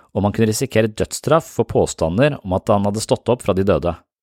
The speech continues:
Hvorfor vil noen, eh, påstå noe som eventuelt ikke er sant, når de vet at de risikerer å dø for det?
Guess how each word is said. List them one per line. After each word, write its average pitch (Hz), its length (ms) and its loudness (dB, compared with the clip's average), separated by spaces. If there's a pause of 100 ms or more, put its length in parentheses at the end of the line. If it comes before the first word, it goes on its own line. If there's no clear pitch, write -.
(760)
Hvorfor 113 300 2
vil 135 100 2
noen, 127 260 2
eh, 123 120 4
påstå 117 600 0
noe 131 460 0 (120)
som 104 160 -6
eventuelt 104 320 -2
ikke - 160 -8
er 110 60 -2
sant, - 480 -4 (420)
når 104 80 2
de 113 80 4
vet 107 340 0
at 98 80 -6
de 101 80 0
risikerer 107 600 -2
å 104 120 -6
dø 92 240 2
for 165 160 -2
det? 170 100 -4